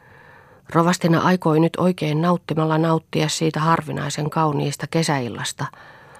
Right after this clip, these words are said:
mailleen painuva aurinko juuri parhaillaan punasi rauhallisina lepäileviä pilviä, ja siinä hohteessa kaikki kesän kasvit, metsien puut ja huoneitten nurkat ja katotkin näyttivät olevan ilman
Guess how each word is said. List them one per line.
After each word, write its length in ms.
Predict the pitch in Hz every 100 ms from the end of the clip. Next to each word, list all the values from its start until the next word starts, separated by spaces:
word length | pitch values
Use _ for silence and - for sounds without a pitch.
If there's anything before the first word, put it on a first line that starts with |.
| -
mailleen 480 | 160 165 156 151 147
painuva 420 | 160 147 156 156 -
aurinko 440 | 160 147 151 147
juuri 320 | 151 151 151
parhaillaan 680 | 151 156 151 151 151 147 151 147
punasi 380 | 151 147 147
rauhallisina 760 | 147 151 139 139 139 143 147 139
lepäileviä 680 | 135 139 135 139 135 139 135
pilviä, 520 | 143 139 123 110 120 - - - - - -
ja 80 | 151
siinä 280 | 170 190 160
hohteessa 560 | 180 185 - 131 - 156
kaikki 360 | 190 175 151
kesän 420 | - 165 - 139
kasvit, 560 | - 160 - 151 143 - - - - -
metsien 560 | 185 185 - 156 151 151
puut 320 | 175 170 -
ja 100 | 147
huoneitten 680 | 170 170 160 151 - 143 147
nurkat 480 | 175 175 160 147 -
ja 80 |
katotkin 760 | - 190 180 143 - - - 143 - - - - -
näyttivät 460 | 160 - 143 139
olevan 360 | 156 143 135 131
ilman 360 | 180 160 147